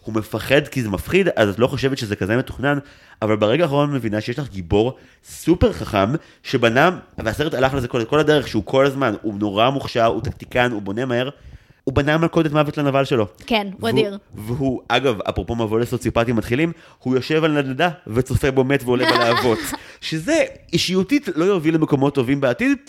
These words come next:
Speaker 1: ואולי מוטב להשאירו בין בעלי החיים, כי בין בני האדם הוא יהפוך לרוצח תוך שנייה וחצי. אבל, אה, אגב, אנחנו לא יודעים, אפרופו נקודת מבט של גיבור, אנחנו לא יודעים בוודאות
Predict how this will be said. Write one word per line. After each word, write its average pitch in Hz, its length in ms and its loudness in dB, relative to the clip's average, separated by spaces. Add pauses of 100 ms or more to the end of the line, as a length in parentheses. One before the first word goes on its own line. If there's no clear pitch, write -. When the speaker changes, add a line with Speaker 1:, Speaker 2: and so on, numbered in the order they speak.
(240)
Speaker 1:
ואולי 165 280 0
מוטב 220 320 0
להשאירו 165 460 2
בין 147 420 -2
בעלי 143 240 2
החיים, 214 440 0
כי - 200 0
בין 202 240 2
בני 175 240 0
האדם 131 420 0 (320)
הוא 147 120 2
יהפוך 147 420 0
לרוצח 127 520 2
תוך 117 120 2
שנייה 101 280 2
וחצי. 117 340 0 (500)
אבל, 101 380 2
אה, 95 320 2 (160)
אגב, 170 260 -2
אנחנו 101 240 -8
לא 113 80 -2
יודעים, 170 500 -2 (680)
אפרופו 101 220 0
נקודת 120 220 0
מבט 113 180 2
של - 100 -12
גיבור, 120 240 -2
אנחנו 101 240 -6
לא 175 80 2
יודעים 254 240 0
בוודאות 185 640 0